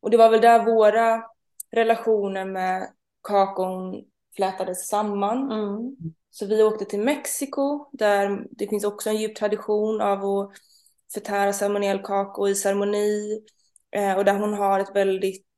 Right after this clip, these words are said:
Speaker 1: eh, eh, signifikant, eh, uttryck i kulturen där man samlas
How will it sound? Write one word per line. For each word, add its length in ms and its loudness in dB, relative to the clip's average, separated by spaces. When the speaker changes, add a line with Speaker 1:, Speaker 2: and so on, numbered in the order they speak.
Speaker 1:
eh, 260 0
eh, 220 -6
signifikant, 960 -4
eh, 640 -6
uttryck 680 -2
i 160 2
kulturen 840 2
där 100 2
man 140 -6
samlas 840 -4